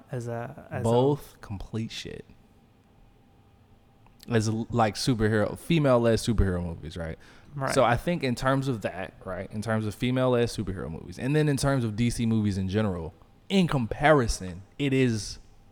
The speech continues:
Speaker 2: great. But in comparison to some of the other great superhero movies,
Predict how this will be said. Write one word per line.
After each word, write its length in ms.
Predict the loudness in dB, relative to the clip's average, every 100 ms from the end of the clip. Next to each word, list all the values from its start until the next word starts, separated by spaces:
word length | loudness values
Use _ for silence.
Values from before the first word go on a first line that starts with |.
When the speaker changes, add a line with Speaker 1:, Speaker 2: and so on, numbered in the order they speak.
| -16 -6
Speaker 2:
great. 500 | -2 -2 -4 -12 -16 -16 -20 -20 -20 -20 -20 -20 -20 -20 -18 -6
But 120 | -4
in 120 | -2
comparison 600 | -4 -4 0 0 2 0
to 120 | -2 -4
some 280 | -2 -2
of 60 | -2
the 120 | -4 -2
other 320 | 0 2 0
great 840 | 0 0 2 4 2 0 -6 -16 -20 _ _
superhero 880 | -6 -2 0 0 2 2 2 -2 -2
movies, 560 | -2 -6 -8 -12 -14